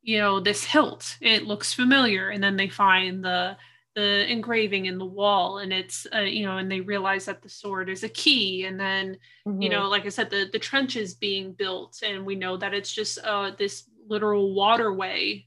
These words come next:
Speaker 1: for this master plan to happen. It's just, like, they've been giving us bits and pieces of it throughout the entire series and, uh, throughout the whole season, and for it to all come together and have that visually happen,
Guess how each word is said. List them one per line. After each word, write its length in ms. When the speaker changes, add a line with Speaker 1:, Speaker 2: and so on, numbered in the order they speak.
Speaker 1:
for 280
this 320
master 460
plan 380
to 60
happen. 460
It's 240
just, 260
like, 260
they've 140
been 160
giving 340
us 200
bits 360
and 160
pieces 560
of 160
it 160
throughout 360
the 140
entire 500
series 760
and, 600
uh, 400
throughout 240
the 100
whole 160
season, 520
and 360
for 160
it 140
to 100
all 300
come 240
together 680
and 420
have 200
that 260
visually 540
happen, 680